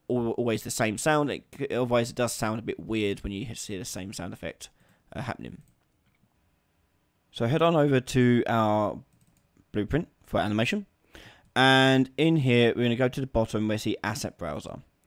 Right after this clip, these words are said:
Now you wanna find the assets required for your walk and run. So you'll find these all over the place because we've got multiple things going on here. So let's just go first of all to, uh, our jog and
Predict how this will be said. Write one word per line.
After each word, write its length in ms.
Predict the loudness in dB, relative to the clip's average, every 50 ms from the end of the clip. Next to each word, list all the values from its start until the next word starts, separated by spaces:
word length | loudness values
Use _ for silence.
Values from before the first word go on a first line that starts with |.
| _ -20 -20 -20 -20 _ _ 0
Now 80 | 4 6
you 100 | 6 6
wanna 140 | 6 2
find 360 | 0 4 6 6 6 6 6 4
the 120 | 4 4
assets 480 | 4 2 2 4 2 2 2 2 -2 -6
required 480 | -6 -4 0 2 4 4 4 2 0
for 260 | -2 -2 0 2 2
your 120 | 2 0 -2
walk 340 | -2 -2 -4 -4 -4 -8 -12
and 240 | -10 -8 -8 -6 -2
run. 320 | 0 0 0 0 -4 -10 _ _ -20 -20 _ _ -10
So 220 | -2 2 4 4 4
you'll 300 | 4 2 2 0 0 0
find 280 | 2 2 2 2 4
these 200 | 2 2 0 0 -2
all 240 | -4 -4 -2 0 -2
over 100 | -2 -2
the 100 | -4 -6
place 260 | -2 0 0 0 -2
because 340 | -6 -8 -4 -2 -2 -2 -2
we've 140 | -6 -6
got 160 | -4 -6 -4 -2
multiple 600 | -2 0 0 0 -2 -4 -8 -10 -10 -10 -8 -8
things 200 | -8 -8 -8 -8
going 160 | -6 -6 -6 -4
on 120 | -4 -4
here. 180 | -2 -4 -4 -6 -8 _ _ -20 -20 -20 _ _ -12
So 260 | -6 -2 0 0 0
let's 200 | 0 -2 -4 -4
just 160 | -8 -10 -6
go 260 | -2 0 0 0 -2
first 280 | -2 -2 -4 -4 -4 -6
of 140 | -10 -8 -6
all 160 | -4 -4 -6
to, 480 | -8 -8 -6 -4 -2 -2 -2 -2 -2 -4 -4
uh, 220 | -4 -2 -2 -2 -4
our 300 | -4 -6 -6 -8 -8 -12 _ _ _ _ _ -6
jog 420 | 0 2 4 4 2 0 -4 -18 _ _ _ _ _ _ _ _ _ _ _ _ _ _ _ -8
and 600 | -6 -4 -2 -2 -2 -2 -2 -2 -4 -4 -6